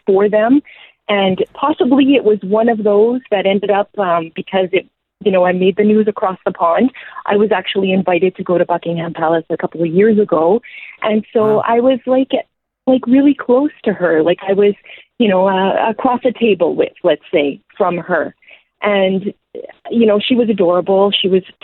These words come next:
Speaker 1: like, a tiny, t-, tinier
Speaker 2: Mm-hmm.
Speaker 1: than you can even imagine. But,
Speaker 2: <laughs>
Speaker 1: uh, she had a grace, and everything was, was, um,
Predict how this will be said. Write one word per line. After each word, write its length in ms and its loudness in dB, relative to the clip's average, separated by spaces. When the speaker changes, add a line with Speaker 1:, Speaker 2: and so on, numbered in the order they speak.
Speaker 1:
like, 180 0
a 40 -8
tiny, 440 0
t-, 340 -12
tinier 380 2
Speaker 2:
Mm-hmm. 80 -2
Speaker 1:
than 140 2
you 80 -2
can 140 0
even 180 0
imagine. 580 -2
But, 340 -2
Speaker 2:
<laughs> 0 -
Speaker 1:
uh, 240 -6
she 240 2
had 300 -2
a 120 2
grace, 480 2
and 120 0
everything 340 0
was, 180 2
was, 280 2
um, 380 -4